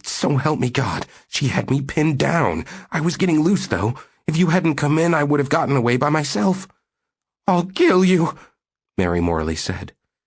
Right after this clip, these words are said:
She spun, paced about in a great circle which swept out most of the room,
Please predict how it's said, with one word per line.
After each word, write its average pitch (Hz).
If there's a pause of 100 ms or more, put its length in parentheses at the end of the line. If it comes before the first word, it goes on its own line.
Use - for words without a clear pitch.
(120)
She 123
spun, 120 (240)
paced 131
about 110
in 104
a 98
great 110
circle 78
which 92
swept 104
out 98
most 101
of 92
the 95
room, 90